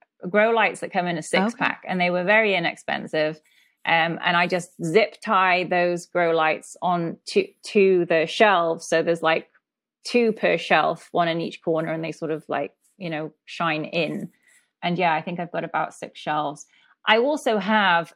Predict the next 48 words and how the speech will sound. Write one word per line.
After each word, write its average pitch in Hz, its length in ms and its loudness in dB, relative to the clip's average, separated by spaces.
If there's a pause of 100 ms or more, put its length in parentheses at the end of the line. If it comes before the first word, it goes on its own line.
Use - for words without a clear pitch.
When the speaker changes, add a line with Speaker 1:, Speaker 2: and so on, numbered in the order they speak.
(120)
Speaker 1:
a, 180 500 0 (220)
a 185 100 0
grow 196 300 4
light 175 500 0
that - 160 0
is 175 220 0
a, 160 340 0 (100)
is 165 380 -6
a 170 60 -4
normal 170 560 -4
light 156 420 -6
color, 220 240 -4
'cause 170 220 -4
they, 160 180 -6
you 165 80 -6
can 190 240 0
get 180 220 2
them 165 160 -2
where 156 100 0
they're 156 140 -2
not, 156 240 -4
they 165 80 -2
don't 156 240 -8
shine 151 260 -8
pink - 300 -10
or 147 100 -4
blue. 165 380 0 (400)
And 180 100 -2
I 185 40 -4
quite 202 260 2
like 190 260 2
that 151 160 2
one, 151 160 -2
but - 100 -4
it - 60 -6
was 165 120 -6
a 170 40 -4
little 165 180 0
more 156 220 -2
expensive. - 640 -4
So 175 140 2
I 175 80 6
actually 180 340 0
just 165 160 -2
hang 185 280 -6
that 175 160 -2
one 160 160 -2
up 151 180 -2